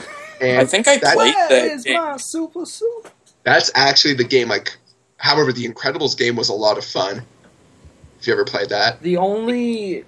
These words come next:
Speaker 3: Pixar video games that I played were Toy Story one, two,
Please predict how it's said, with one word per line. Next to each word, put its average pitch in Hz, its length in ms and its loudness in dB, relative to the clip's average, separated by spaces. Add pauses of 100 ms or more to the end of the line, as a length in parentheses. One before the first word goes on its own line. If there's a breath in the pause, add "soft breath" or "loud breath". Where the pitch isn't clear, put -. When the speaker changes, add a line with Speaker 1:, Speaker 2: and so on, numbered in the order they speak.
Speaker 3:
Pixar 175 680 0
video 170 360 0
games 180 340 -4
that 175 140 0
I 180 80 0
played 180 580 -6
were 147 560 0
Toy 175 220 2
Story 175 340 0
one, 151 560 -2
two, 147 680 -4